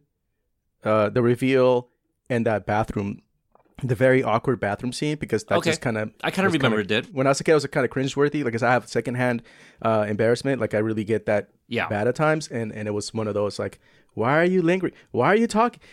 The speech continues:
Speaker 1: Why are you in the urinals talking? Oh my," you know, like, my mind was, like,
Speaker 2: <laughs>
Speaker 1: racing, you know what I mean?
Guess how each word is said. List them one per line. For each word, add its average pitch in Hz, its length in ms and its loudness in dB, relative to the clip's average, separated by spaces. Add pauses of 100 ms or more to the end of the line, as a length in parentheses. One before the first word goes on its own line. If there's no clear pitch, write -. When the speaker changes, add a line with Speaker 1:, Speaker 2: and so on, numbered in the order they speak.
Speaker 1:
Why 156 180 0
are - 20 2
you 277 60 2
in 277 60 2
the 240 140 2
urinals 262 340 2
talking? 247 440 0
Oh 180 100 0
my," 240 260 0
you 165 120 0
know, 156 160 6
like, 135 280 0
my 123 120 0
mind 113 220 0
was, 110 120 -2
like, 107 140 -4
Speaker 2:
<laughs> 104 80 -2
Speaker 1:
racing, 104 240 -8
you 98 60 -8
know 101 60 -8
what 101 80 -10
I - 20 -10
mean? 107 180 -12